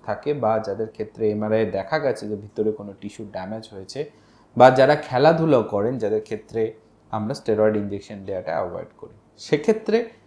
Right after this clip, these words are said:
লেটেস্ট ট্রিটমেন্ট যেটা হচ্ছে, সেটা হচ্ছে যে প্লেটলেট রিচ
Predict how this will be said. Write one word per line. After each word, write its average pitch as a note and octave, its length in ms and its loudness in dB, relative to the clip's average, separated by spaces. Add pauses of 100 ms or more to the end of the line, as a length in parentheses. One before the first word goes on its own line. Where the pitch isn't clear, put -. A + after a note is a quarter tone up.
(240)
লেটেস্ট C#3+ 480 2
ট্রিটমেন্ট B2+ 400 -2
যেটা A2 220 -2
হচ্ছে, G#2+ 300 -6
সেটা G#2+ 280 -8
হচ্ছে G#2+ 320 -8
যে D3 240 -6 (120)
প্লেটলেট D3 580 -2 (140)
রিচ C3 260 -4